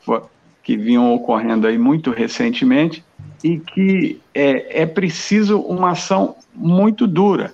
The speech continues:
Agora, o ponto da sua pergunta da,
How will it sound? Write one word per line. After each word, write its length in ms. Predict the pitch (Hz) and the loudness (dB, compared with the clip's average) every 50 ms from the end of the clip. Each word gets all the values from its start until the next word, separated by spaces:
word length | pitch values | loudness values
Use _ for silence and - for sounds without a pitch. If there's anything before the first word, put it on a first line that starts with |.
| _ _ _ _ _ _ _ _ | _ _ _ _ _ _ _ _
Agora, 460 | 139 135 139 147 156 151 131 - - | -4 -2 0 2 2 2 0 0 -2
o 100 | - 175 170 | -2 -2 -2
ponto 420 | 170 - - 208 220 214 - 202 | -2 -2 0 0 0 0 0 0
da 140 | 180 185 165 | 0 0 0
sua 300 | - - 185 180 170 160 | 0 0 0 2 2 0
pergunta 760 | - - - 165 156 135 123 117 123 120 110 104 - - 113 | -2 -4 -2 0 0 0 2 2 2 2 2 0 -2 -6 -8
da, 580 | 104 101 - 117 113 113 107 104 104 101 98 | -6 -2 0 0 2 2 2 2 0 -2 -4